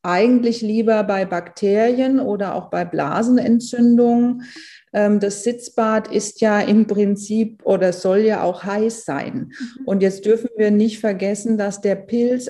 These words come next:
Speaker 1: alles was warm, feucht, heiß ist, dass der das mag.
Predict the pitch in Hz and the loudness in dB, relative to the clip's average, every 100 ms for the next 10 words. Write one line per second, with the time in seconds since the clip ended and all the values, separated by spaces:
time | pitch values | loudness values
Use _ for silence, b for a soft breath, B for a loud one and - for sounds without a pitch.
0 | - 180 208 202 196 196 190 175 180 208 | -8 -4 -4 -4 -6 -6 -6 -4 0 2
1 | 220 - 202 208 208 - 190 196 247 269 | 2 0 -2 0 -4 -8 -4 2 4 2
2 | - 185 226 - 196 190 202 196 208 208 | -2 -2 -4 -4 -6 0 0 2 0 0
3 | 180 165 175 - | -2 -2 -4 -6